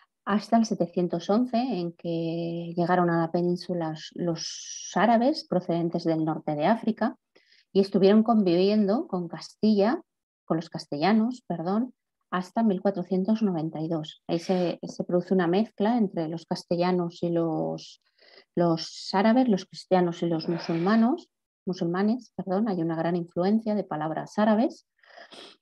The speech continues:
En mil cuatrocientos noventa y dos se expulsa a los árabes, pero ellos ya nos habían dejado su influencia en nuestra lengua.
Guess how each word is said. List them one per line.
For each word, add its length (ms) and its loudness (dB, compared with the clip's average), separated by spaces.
En 120 6
mil 100 8
cuatrocientos 540 2
noventa 260 2
y 40 0
dos 160 -2
se 120 -4
expulsa 520 -2
a 40 -2
los 220 -4
árabes, 580 2
pero 160 4
ellos 220 4
ya 100 4
nos 200 -2
habían 260 0
dejado 320 -4
su 160 -8
influencia 800 -4
en 160 -2
nuestra 300 -4
lengua. 500 4